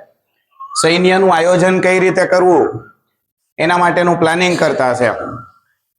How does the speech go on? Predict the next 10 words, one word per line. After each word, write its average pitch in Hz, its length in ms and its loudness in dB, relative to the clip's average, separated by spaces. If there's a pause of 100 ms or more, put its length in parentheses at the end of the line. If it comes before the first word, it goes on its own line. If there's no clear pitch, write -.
(100)
તો 151 80 -2
અર્જુનના 185 460 0
તપમાં 196 400 0
આવું 190 180 2
બધું 190 460 0
આવતું. 165 520 0 (1200)
ઘણા 226 260 0
બધા 202 280 0
મહિનાઓ 190 500 2
સુધી 165 560 0